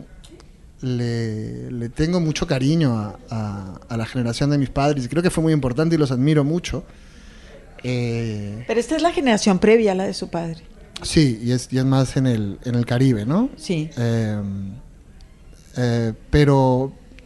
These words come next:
Speaker 1: yo creo que la gente la trato con humor, pero no con maldad.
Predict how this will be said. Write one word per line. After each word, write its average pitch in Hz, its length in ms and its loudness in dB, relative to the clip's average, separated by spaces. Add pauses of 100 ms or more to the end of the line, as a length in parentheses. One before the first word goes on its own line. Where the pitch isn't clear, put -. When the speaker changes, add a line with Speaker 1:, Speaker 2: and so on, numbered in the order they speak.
(260)
Speaker 1:
yo 214 140 4
creo 254 120 4
que 233 80 4
la 175 80 6
gente 190 220 4
la 170 100 6
trato 165 260 4
con 151 200 4
humor, 165 440 4 (840)
pero 226 120 4
no 277 120 4
con 269 120 4
maldad. 113 360 0